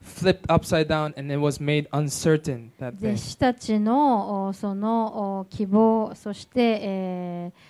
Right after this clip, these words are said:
Speaker 2: ー、えー、確かなものっていうのが自分の目の前で崩れていくのを経験します。
Speaker 1: They were afraid of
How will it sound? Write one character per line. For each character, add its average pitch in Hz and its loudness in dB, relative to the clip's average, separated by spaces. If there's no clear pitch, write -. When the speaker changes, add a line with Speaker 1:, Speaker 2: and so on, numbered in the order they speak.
Speaker 2:
ー、 185 -4
え - -14
ー、 - -2
確 311 -2
か 240 2
な 196 0
も 185 2
の 190 2
っ 190 0
て 196 -6
い 208 2
う - 4
の 247 0
が 180 -4
自 185 -4
分 220 0
の 214 -2
目 208 -2
の 254 2
前 320 -2
で 226 -2
崩 220 -2
れ 202 0
て 180 -4
い 175 -6
く 220 -6
の 311 0
を 247 -2
経 180 -6
験 175 -8
し - -16
ま 175 -12
す。 202 -10
Speaker 1:
They 220 -6
were 233 2
afraid 254 8
of 220 8